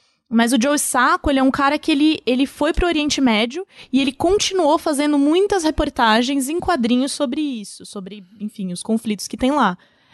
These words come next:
É, acho que do Joe Sacco, sei lá, todos são muito legais. Um, um que eu gosto muito é o Palestina,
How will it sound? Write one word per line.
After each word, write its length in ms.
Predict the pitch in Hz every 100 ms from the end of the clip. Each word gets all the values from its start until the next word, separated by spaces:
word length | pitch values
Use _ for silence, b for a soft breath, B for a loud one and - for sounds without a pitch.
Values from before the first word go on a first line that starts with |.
| _
É, 320 | 190 190 185
acho 220 | 190 -
que 100 | 202 220
do 120 | 226
Joe 140 | 226 240
Sacco, 480 | - 214 - 302 208 202 - _ _ _ _
sei 160 | -
lá, 160 | 247 226
todos 460 | - 214 220 180 -
são 120 | 196
muito 180 | 185 208
legais. 400 | 202 185 190 175
Um, 80 | 185 196
um 60 | 208
que 80 | 226
eu 40 |
gosto 240 | 208 214
muito 180 | 208 220
é 40 | 247
o 60 |
Palestina, 580 | 240 226 226 - 247 403